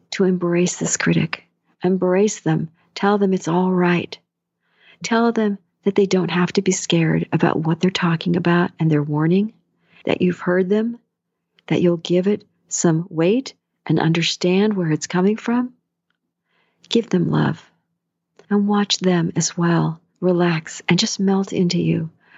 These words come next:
knowing that you have the power to heal this inner critic, this younger self,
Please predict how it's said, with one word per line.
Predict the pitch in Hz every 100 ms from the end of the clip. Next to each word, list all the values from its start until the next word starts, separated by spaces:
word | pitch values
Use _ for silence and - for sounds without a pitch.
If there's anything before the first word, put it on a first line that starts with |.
| _
knowing | 185 196 208 208
that | 202 185 180 190 -
you | 196 208
have | - 202 196 202 - -
the | 190
power | 180 175 170 170 175 - _ _ _ _ -
to | -
heal | 196 208 214 214 220 220 -
this | 170 180 - -
inner | 160 170
critic, | 175 185 190 202 - _ -
this | - -
younger | 156 151
self, | 151 - 185 220